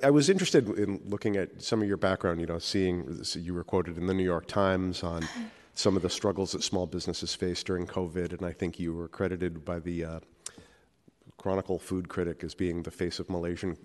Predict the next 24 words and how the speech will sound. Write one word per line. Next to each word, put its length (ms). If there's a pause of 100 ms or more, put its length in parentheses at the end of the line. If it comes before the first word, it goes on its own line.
cuisine 520
in 80
San 200
Francisco. 460 (160)
So 240 (240)
<laughs> 240
someone 260
of 120
your 100
stature, 500
I 60
think, 260
really 200
brings 320
something 260
important 480 (100)
to 160
this 240
body. 380 (500)
Um, 180
but 140
I 100
would, 220
I 100